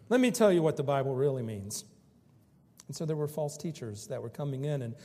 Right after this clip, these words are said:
confusing people. So Timothy had this huge task, and in addition to putting out those hundred fires, he had the responsibility of God's Word. And guess which one is to take priority?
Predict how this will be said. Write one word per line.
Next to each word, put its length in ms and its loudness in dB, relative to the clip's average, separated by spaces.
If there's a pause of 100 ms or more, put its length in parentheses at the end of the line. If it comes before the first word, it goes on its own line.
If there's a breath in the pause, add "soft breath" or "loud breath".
(160 loud breath)
confusing 760 -2
people. 480 -10 (240 loud breath)
So 120 2
Timothy 420 2
had 220 2
this 200 -4
huge 380 -4
task, 460 -4 (320 loud breath)
and 160 -2
in 140 0
addition 500 -2
to 80 -4
putting 340 -4
out 200 -6
those 180 -8
hundred 320 -8
fires, 460 -4 (200 loud breath)
he 160 -4
had 160 -2
the 80 -2
responsibility 1080 -8 (1120)
of 80 -6
God's 280 -4
Word. 400 -8 (1300)
And 100 -4
guess 220 -2
which 200 -2
one 180 -2
is 120 -4
to 120 -10
take 340 -10
priority? 600 -8